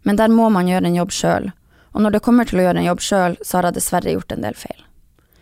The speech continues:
Jeg var flink de første månedene til å oppsøke hjelp. Jeg var hos Livskrisehjelpen, og jeg var på akuttambulant psykiatrisk team, før jeg skulle få min egen psykolog.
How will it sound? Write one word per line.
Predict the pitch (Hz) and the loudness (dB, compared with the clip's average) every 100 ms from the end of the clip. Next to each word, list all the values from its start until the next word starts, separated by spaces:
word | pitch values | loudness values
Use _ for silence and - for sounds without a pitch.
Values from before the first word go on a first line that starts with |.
| _ _ _ _ _ | _ _ _ _ _
Jeg | 214 | 0
var | 247 | 2
flink | 240 262 - | 2 0 0
de | 208 | -2
første | 202 - | -4 -2
månedene | 185 190 190 175 | -2 0 -2 -4
til | |
å | 175 | -8
oppsøke | - 165 - | -6 -8 -4
hjelp. | - - - - _ _ _ _ - | -6 -6 -12 -20 _ _ _ _ -2
Jeg | |
var | 180 175 | 0 0
hos | - | -2
Livskrisehjelpen, | 202 - 240 226 233 233 233 233 233 | -6 -2 -2 0 -2 -2 -2 0 -2
og | - | -4
jeg | 165 | -4
var | 160 | -4
på | - | -4
akuttambulant | - - 196 - 202 208 202 190 | -4 -4 -8 -4 -2 0 -2 -2
psykiatrisk | - - 165 - 175 170 - | -8 -6 -6 -6 -8 -8 -6
team, | 220 240 262 - _ _ - | -2 -2 -2 -6 _ _ -8
før | - 226 | -2 0
jeg | 196 - | 0 -2
skulle | 180 175 | -4 -2
få | 180 | -2
min | 170 165 | -2 -4
egen | 170 170 | -4 -8
psykolog. | - - - 64 - | -10 -10 -8 -8 -10